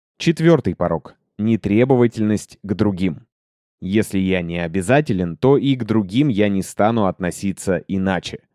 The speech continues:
Мы ответственно подходим к тому делу, которое ценим, в которое вкладываемся. А если есть дело, которое не ценим, то и отношение к себе и к другим у нас соответствующее.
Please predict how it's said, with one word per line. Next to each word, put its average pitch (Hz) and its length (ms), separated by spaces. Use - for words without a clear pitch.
Мы 139 180
ответственно 120 800
подходим 95 460
к - 100
тому 90 260
делу, 147 300
которое 101 440
ценим, 92 500
в - 100
которое 110 460
вкладываемся. 87 960
А 98 120
если 104 340
есть 95 320
дело, 95 260
которое 85 480
не 87 220
ценим, 147 480
то 160 100
и 175 80
отношение 117 720
к - 60
себе 110 440
и 107 140
к 95 80
другим 98 420
у 95 140
нас 90 400
соответствующее. 90 1120